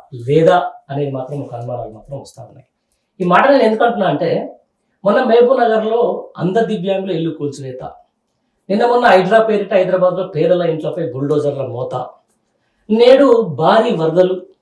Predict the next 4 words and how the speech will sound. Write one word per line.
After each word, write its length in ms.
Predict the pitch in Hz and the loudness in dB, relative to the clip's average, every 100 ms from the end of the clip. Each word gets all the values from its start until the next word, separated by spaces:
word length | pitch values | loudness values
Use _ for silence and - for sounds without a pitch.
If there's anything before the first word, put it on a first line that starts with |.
| _ | _
భారీ 400 | 143 113 165 185 | -16 -8 -4 -2
వర్షాలకు 720 | 131 139 180 175 160 156 151 156 160 _ _ - | -4 -8 -6 -8 -8 -10 -14 -14 -20 _ _ -12
అతలాకుతలమవుతున్నటువంటి 1080 | 139 170 151 - 131 127 127 123 - 123 | -6 -4 -4 -6 -8 -10 -12 -14 -14 -14
జనం, 280 | 170 - - | -14 -14 -16